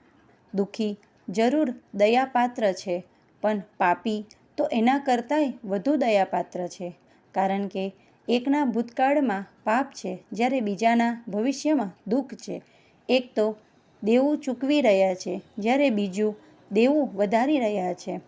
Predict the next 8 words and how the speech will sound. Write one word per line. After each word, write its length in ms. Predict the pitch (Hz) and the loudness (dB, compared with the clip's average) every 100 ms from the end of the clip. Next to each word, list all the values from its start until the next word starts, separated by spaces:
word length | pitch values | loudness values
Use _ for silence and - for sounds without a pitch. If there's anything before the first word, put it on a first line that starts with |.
| _ - _ - - - | _ -20 _ -20 -20 -2
વેદનાથી 800 | 196 214 214 220 220 220 214 214 _ _ - | 2 4 4 2 2 0 -4 -6 _ _ -2
બચવા 380 | 226 247 302 302 | -2 2 4 4
ઈચ્છનારો 640 | 240 226 240 262 277 214 185 - - | 0 -2 2 4 4 2 0 -8 -2
કાંટાથી 720 | 208 208 254 262 294 240 202 | 0 2 2 2 0 -2 -4
દૂર 300 | 208 226 294 | -2 2 2
જ 100 | 320 | 2
રહે 300 | 233 190 180 | 2 0 0
છે. 260 | 175 180 180 | -4 -6 -8